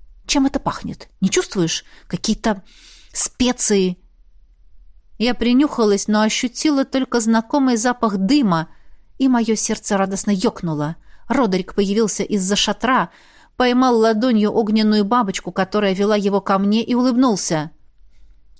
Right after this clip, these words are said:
"Я, пожалуй, пойду домой", буркнула Миранда. "Как-то не по себе от этого праздника, вроде веселья, а на душе кошки скребут". "До завтра?"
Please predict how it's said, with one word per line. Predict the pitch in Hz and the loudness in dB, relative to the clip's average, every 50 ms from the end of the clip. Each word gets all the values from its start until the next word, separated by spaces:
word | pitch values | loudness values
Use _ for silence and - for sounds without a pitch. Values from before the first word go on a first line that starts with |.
| - | -18
"Я, | - 160 - 226 | -10 -6 -4 -4
пожалуй, | 220 - 185 175 175 170 165 165 | -2 -2 -2 -2 0 0 -2 -2
пойду | - 185 175 170 220 | -2 -2 -2 0 0
домой", | 202 196 196 180 165 156 143 - - - - _ - _ _ - - - _ _ _ - | 0 0 0 0 0 -2 -6 -8 -10 -16 -20 _ -20 _ _ -20 -20 -20 _ _ _ -6
буркнула | 180 190 190 175 - - 175 165 165 | -2 0 0 0 -2 -4 -4 -2 -2
Миранда. | 165 170 175 170 165 156 156 147 147 147 151 - - - - - - | 0 0 0 0 -2 -2 -2 -4 -4 -6 -6 -10 -16 -20 -20 -12 -10
"Как-то | - - - - - 240 | -10 -10 -10 -4 -2 0
не | 233 247 254 - | 2 2 2 2
по | - - | 0 0
себе | 269 - - 269 233 277 277 214 | -2 0 0 0 0 0 0 0
от | 202 - | 0 -4
этого | 190 - - 165 175 | -6 -8 -6 -6 -6
праздника, | - - 185 185 165 - 156 143 - - 151 | -4 -4 -4 -4 -4 -4 -8 -10 -8 -8 -6
вроде | 165 196 214 220 233 | -4 -4 -4 -2 -2
веселья, | 214 254 247 - - - 277 226 180 165 165 156 | -2 0 0 0 0 0 0 0 0 0 -2 0
а | 156 | 0
на | 170 175 | 0 0
душе | 180 196 - - 214 | 0 0 0 -2 -4
кошки | - - 170 - - - | -4 -6 -8 -8 -8 -10
скребут". | - - - 175 160 151 165 156 - - - - - - _ _ _ - - _ - - - - - - - | -12 -8 -6 -6 -4 -4 -4 -6 -6 -10 -16 -20 -20 -20 _ _ _ -20 -20 _ -20 -20 -20 -20 -8 -4 0
"До | 262 277 262 | 0 2 2
завтра?" | 262 330 349 339 - - 208 196 196 | 2 2 0 0 -2 -2 -4 -4 -4